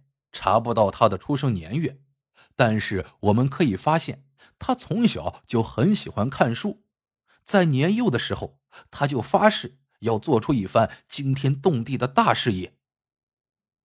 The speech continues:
但是，他刚刚念完小学，就遇到了各种运动，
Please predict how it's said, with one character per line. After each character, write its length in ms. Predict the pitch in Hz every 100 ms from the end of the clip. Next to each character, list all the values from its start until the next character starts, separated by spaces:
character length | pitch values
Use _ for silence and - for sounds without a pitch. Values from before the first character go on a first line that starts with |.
| _ _
但 240 | - 101 104
是， 300 | 104 - _ _ _ _ _
他 140 | 156
刚 200 | 147 202
刚 200 | 208 202
念 200 | 214 175
完 140 | 117 196
小 240 | - 80
学， 380 | - 101 147 - _ -
就 220 | - 147 160
遇 160 | 151
到 120 | 143
了 80 | 113
各 280 | 117 220 175
种 160 | 92 92
运 240 | 202 127
动， 240 | 98 -